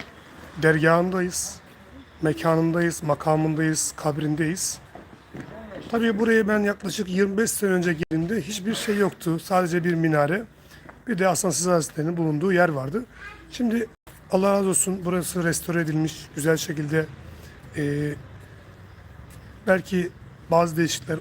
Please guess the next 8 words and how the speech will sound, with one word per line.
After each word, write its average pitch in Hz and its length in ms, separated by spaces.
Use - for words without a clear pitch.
olsa 160 320
da 180 100
eski 208 500
durumuna 170 400
uygun 170 380
şekilde 151 300
yapılmaya 151 300
çalışılmış. - 600